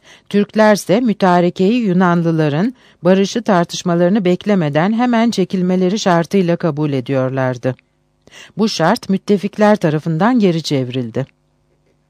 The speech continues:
Yusuf Kemal Bey Ankara'ya dönmek için Paris'ten geçerken, Poincaré'ye Türk toprakları üzerinde bir tek Yunan askeri kalırsa, Gazi'nin meclisin kapısında asılmak tehlikesiyle karşılaşacağını anlatmıştı.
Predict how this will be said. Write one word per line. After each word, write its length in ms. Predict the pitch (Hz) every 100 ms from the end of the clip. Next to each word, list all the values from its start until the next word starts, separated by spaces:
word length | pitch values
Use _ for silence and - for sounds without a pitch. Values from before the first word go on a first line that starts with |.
| _ _ _ _ _ _ - - -
Yusuf 340 | 208 285 -
Kemal 440 | 269 269 302 294
Bey 160 | 175 214
Ankara'ya 560 | - 262 285 226 190 185
dönmek 380 | 196 208 220 214
için 300 | - 160 208
Paris'ten 640 | 214 220 220 180 175 160
geçerken, 720 | 165 180 190 175 - 131 170 233 _ - _
Poincaré'ye 840 | - 196 202 208 208 190 190 233
Türk 320 | 285 - 277 -
toprakları 640 | 196 - 185 180 190 196
üzerinde 600 | 208 160 170 151 165 202
bir 120 | 254
tek 340 | 247 233 233
Yunan 280 | 196 196 208
askeri 400 | 185 165 - 156
kalırsa, 640 | 151 180 190 165 - 139 226 _ _ - - -
Gazi'nin 640 | 175 190 196 202 214 254 254
meclisin 480 | 196 180 185 -
kapısında 580 | 247 190 - - 185 240
asılmak 500 | 175 - 190 202 247
tehlikesiyle 720 | - 180 170 190 180 208 180
karşılaşacağını 880 | 208 170 160 165 170 - 165 160 156
anlatmıştı. 800 | 135 139 135 - 131 - -